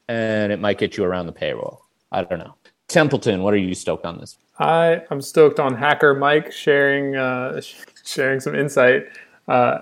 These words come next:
Speaker 2: also <laughs> stoked on growing plants from seeds. I got some seeds for a mimosa plant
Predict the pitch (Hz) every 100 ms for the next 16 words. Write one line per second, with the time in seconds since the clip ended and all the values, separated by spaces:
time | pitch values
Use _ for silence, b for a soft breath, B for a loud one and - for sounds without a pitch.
0 | - 190 151 180 139 - 143 135 - 143
1 | 127 123 123 - 160 139 131 131 120 135
2 | 131 - - 127 117 - 139 147 147 -
3 | _ _ _ 135 127 123 123 - 120 -
4 | 131 127 120 - - 120 117 113 110 113
5 | 120 - 143 - 147 151 -